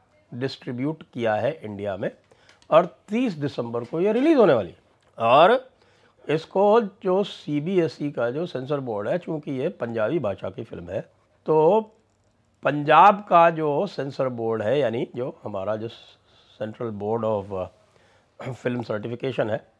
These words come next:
और उसके अलग-अलग regional branches हैं, जिसमें से कि पंजाब का जो branch है, कि अब वो पंजाब के branch में पंजाबी regional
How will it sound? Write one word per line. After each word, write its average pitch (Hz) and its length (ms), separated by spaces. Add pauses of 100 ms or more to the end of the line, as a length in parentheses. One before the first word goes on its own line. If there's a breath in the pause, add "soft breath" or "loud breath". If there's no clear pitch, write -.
(180)
और 139 120
उसके 170 460
अलग-अलग 151 480
regional 131 380
branches 117 400
हैं, 131 200
जिसमें 120 360
से 117 120
कि 147 140
पंजाब 117 560
का 110 80
जो 104 120
branch 95 340
है, 107 160
कि 139 60
अब 123 260
वो 131 120
पंजाब 117 480
के 139 80
branch 104 280
में 127 200
पंजाबी 110 440
regional 107 420